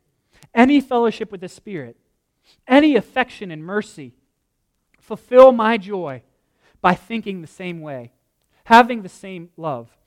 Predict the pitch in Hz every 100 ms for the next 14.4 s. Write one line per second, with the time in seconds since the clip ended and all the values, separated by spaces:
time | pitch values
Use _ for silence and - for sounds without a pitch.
0 | _ _ - 226 247 240 196 185 208 196
1 | 202 _ 214 214 175 135 - _ 208 214
2 | 208 208 196 196 175 165 156 _ _ _
3 | - 175 180 160 139 107 _ _ _ _
4 | _ _ _ _ _ _ - 214 214 220
5 | - 196 175 165 143 156 165 190 196 208
6 | 208 202 185 180 170 - 185 135 - _
7 | _ _ _ _ _ _ - 208 208 214
8 | 226 233 247 226 214 190 165 - 170 -
9 | 185 185 175 175 147 135 _ 160 170 190
10 | 214 220 208 180 170 185 - - 143 143
11 | 139 135 143 - 180 160 131 120 _ _
12 | _ _ _ _ _ _ _ _ _ 196
13 | 208 214 208 185 165 - 165 156 170 175
14 | 175 175 175 160